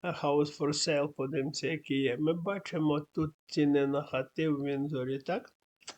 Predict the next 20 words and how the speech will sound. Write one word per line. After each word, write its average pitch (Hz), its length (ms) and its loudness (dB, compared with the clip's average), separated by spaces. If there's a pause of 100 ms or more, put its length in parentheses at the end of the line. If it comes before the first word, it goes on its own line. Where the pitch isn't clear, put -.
(480)
Ми 175 140 -4
бачимо 151 540 0
ціна. 131 380 -2
От 135 140 -2
хата 170 360 2
коштує 143 540 0 (380)
триста 165 540 2
двадцять 143 580 0
чотири. 135 440 -2 (280)
Це 175 160 0
я 170 120 6
тим, 180 200 2
хто 160 240 0
казав, 147 540 2
що 139 200 -2
в - 680 -14
Канаді 135 560 2
хати. 135 520 -2 (520)
От, 127 340 -6 (180)
двісті, 190 960 0